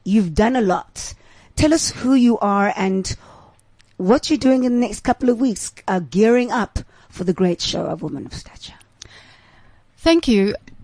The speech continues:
Speaker 2: Yes, it's, um, it's been a wonderful journey. You know, there's nothing more in,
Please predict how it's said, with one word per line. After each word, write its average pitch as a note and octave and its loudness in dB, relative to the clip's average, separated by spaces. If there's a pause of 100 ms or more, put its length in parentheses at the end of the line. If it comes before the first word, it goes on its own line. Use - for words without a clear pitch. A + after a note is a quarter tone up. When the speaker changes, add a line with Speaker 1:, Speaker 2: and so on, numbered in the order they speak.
(320)
Speaker 2:
Yes, C#4+ 0
it's, - -2
um, G3 0 (100)
it's - -6
been A#3 0
a G#3+ 2
wonderful G#3 -2
journey. F3+ -2 (560)
You G3+ -2
know, F#3+ -2
there's G3 -2
nothing A3 -2
more A3 4 (1400)
in, A#3 2